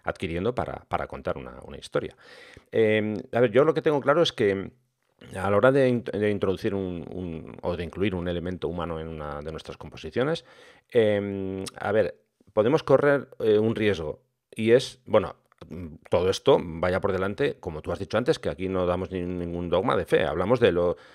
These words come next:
nuestras experiencias y lo que a nosotros nos gusta, que luego cada uno tenéis vuestros gustos y podéis hacer lo que queráis.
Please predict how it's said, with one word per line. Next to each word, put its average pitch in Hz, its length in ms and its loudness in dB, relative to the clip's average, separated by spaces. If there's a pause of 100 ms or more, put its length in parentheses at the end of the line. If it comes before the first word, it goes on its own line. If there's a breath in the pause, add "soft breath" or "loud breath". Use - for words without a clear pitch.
(140 loud breath)
nuestras 95 300 -4
experiencias 98 600 -2
y 98 60 0
lo 82 140 0
que 78 80 -4
a - 20 -2
nosotros 92 300 -2
nos 78 160 -4
gusta, 107 320 0
que 73 80 -8
luego 78 200 -2
cada 76 220 -2
uno 90 400 2 (240)
tenéis 78 240 -6
vuestros 82 280 -8
gustos - 300 -6
y 98 40 -8
podéis 73 260 -8
hacer 101 160 -4
lo 110 80 -2
que - 100 -8
queráis. - 340 -16